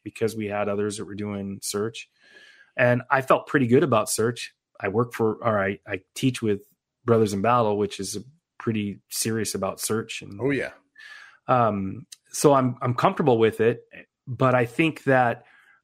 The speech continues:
Speaker 1: um, at the academy, we probably spent a lot of time on, on skill acquisition and, and working on those. Um, but towards the end of the academy, I mean, uh, one thing I'm really proud about my county and,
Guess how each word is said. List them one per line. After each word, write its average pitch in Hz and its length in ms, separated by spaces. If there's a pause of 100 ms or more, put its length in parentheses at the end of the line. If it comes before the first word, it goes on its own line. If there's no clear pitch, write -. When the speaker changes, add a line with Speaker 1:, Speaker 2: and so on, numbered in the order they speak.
Speaker 1:
um, 110 640
at 135 180
the 120 140
academy, 143 640
we 131 180
probably 123 320
spent 117 280
a 104 40
lot 117 220
of 110 60
time 113 280
on, 104 480
on 101 400
skill 117 640
acquisition 101 800 (100)
and, 107 480 (340)
and 110 420
working 117 300
on 107 220
those. 95 400 (720)
Um, 101 640
but 139 280 (580)
towards 170 280
the 170 80
end 185 120
of 185 60
the 151 120
academy, 123 540
I 98 60
mean, 107 300 (440)
uh, - 240 (120)
one 147 280
thing 160 140
I'm 127 140
really 135 200
proud 123 600
about 117 360
my 104 120
county 127 540
and, 101 360